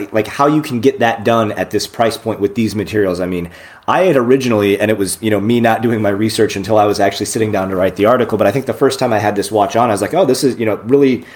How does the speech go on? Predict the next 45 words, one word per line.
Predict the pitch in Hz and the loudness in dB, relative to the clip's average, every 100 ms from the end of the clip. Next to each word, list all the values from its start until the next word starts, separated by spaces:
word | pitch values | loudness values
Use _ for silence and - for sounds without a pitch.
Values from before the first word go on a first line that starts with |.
| - | -4
really | 120 139 | 4 4
impressed | 131 - 127 - | 4 2 0 2
by | |
the | 113 | 2
ceramic | 104 98 95 90 - | 0 -2 -2 -4 -2
case, | 147 147 143 | 0 2 2
really | 127 | 2
liked | 120 120 | 2 2
it. | - | -2
And | 98 | 0
I | 147 | 0
was | 190 | 2
thinking | - 113 110 | 0 -2 -2
the | 104 | -2
price | 117 110 | -2 -2
point | - 107 | -2 -4
was | 90 - | -2 -4
somewhere | - 165 127 | 0 2 2
north | 113 113 107 | 2 2 0
of | 90 | -4
two | - | -6
thousand | 104 90 85 80 | -2 -2 -2 -2
dollars. | 101 92 76 - - - - - - - | 0 0 -2 -12 -18 -20 -20 -20 -18 -4
And | 131 | 0
then | |
I | 165 | 2
sat | - 160 147 | 2 2 2
down | 143 | 2
to | 139 | 4
write | 135 | 2
the | 120 | 2
article, | 127 147 123 | 2 2 2
and | 110 | 0
I | |
was | 104 | 0
like, | 107 | 0
"Oh, | 165 175 104 - - - | 2 4 4 0 -8 -6
this | 147 | 0
is | 165 123 - - | 0 0 -6 -4
under | 147 139 | 0 2
seventeen | 120 147 120 110 - 110 | 2 0 0 -2 -4 -4
hundred. | 123 156 101 | -2 -2 -2
It's | - | -2
sixteen | 165 - - 131 | -4 -4 -2 0
ninety-five." | 123 107 90 170 147 85 | 0 -2 0 2 2 0